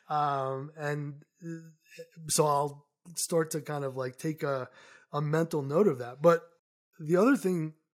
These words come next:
and when we started our podcast, a really good friend of ours who we teach skiing with, um, is from Europe. And, and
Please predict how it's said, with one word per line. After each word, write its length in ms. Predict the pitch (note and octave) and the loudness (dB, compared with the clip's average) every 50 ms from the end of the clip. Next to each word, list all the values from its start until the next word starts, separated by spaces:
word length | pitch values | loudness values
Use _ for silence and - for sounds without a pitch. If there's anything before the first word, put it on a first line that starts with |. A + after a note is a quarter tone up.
| _ _ _ _ _ _ _ - | _ _ _ _ _ _ _ -10
and 340 | F3 D#3+ D3+ D#3 D3+ D3+ D3+ | -8 -6 -4 -4 -6 -4 -2
when 120 | D3+ D#3+ | -2 0
we 80 | D#3+ D3+ | 0 -2
started 400 | D#3 - F3+ F#3+ G#3+ A3+ G#3+ G3 | -2 -2 0 2 4 4 4 2
our 200 | E3+ D#3 D3 - _ _ _ _ - | 0 -2 -4 -6 _ _ _ _ -12
podcast, 600 | - - C#3+ C#3 B2 - B2+ A2 G#2+ G#2+ - - - _ _ - - _ _ _ _ - | -4 -4 -4 -4 -4 -8 -12 -12 -12 -16 -16 -18 -18 _ _ -20 -20 _ _ _ _ -12
a 40 | C#3+ | -8
really 520 | C#3+ D#3 F#3+ G#3+ A3 G#3+ G3+ G3+ F#3+ F3+ - _ _ | 0 4 6 6 8 8 8 6 4 0 -4 _ _
good 180 | C3 D3+ D3+ - | -6 -6 -6 -6
friend 240 | - - D3+ D3+ D3+ | -4 -6 -4 -4 -4
of 100 | C#3 C3 | -4 -6
ours 240 | A#2+ A#2+ A#2+ - | -6 -8 -10 -10
who 100 | - C#3+ | -10 -10
we 100 | C3+ C3 | -10 -10
teach 260 | B2 - D3 D3 - - | -12 -10 -10 -10 -10 -10
skiing 300 | - - C#3 C3+ C3+ B2 | -10 -8 -8 -8 -8 -10
with, 160 | A#2+ A2 G2+ _ _ _ _ - | -12 -14 -18 _ _ _ _ -14
um, 420 | C3 B2+ B2 A#2 A#2 A#2 B2 C3+ D3 - | -12 -12 -12 -14 -16 -18 -20 -20 _ -14
is 140 | D3+ C3+ - | -12 -12 -12
from 220 | - - D3+ C#3+ | -8 -6 -6 -6
Europe. 400 | C3 B2 A#2+ A#2 A2+ A2+ _ - D3+ | -6 -6 -6 -8 -8 -10 _ -10 -6
And, 240 | C#3+ C3+ C3 B2 - - - - - - _ _ _ _ | -6 -6 -6 -8 -12 -18 -20 -20 -20 -20 _ _ _ _
and 360 | - D3 D3 C#3+ C#3+ D3 D3 | -8 -6 -4 -4 -4 -6 -8